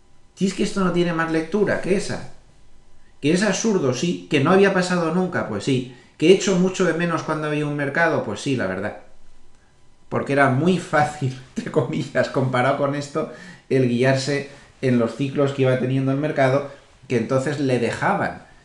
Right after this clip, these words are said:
que siguiera bastante más a los ciclos económicos y, y, y no había, pues, todo este surrealismo. Particulares han tomado el mando del mercado. ¿Por qué? Pues porque los, los institucionales ven esto,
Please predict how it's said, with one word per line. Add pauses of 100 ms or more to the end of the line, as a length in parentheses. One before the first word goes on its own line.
(160)
que
siguiera
bastante
más (500)
a
los
ciclos
económicos (140)
y,
y,
y
no
había,
pues,
todo
este
surrealismo. (1080)
Particulares
han
tomado
el
mando
del
mercado. (420)
¿Por
qué?
Pues
porque (240)
los,
los
institucionales (240)
ven
esto,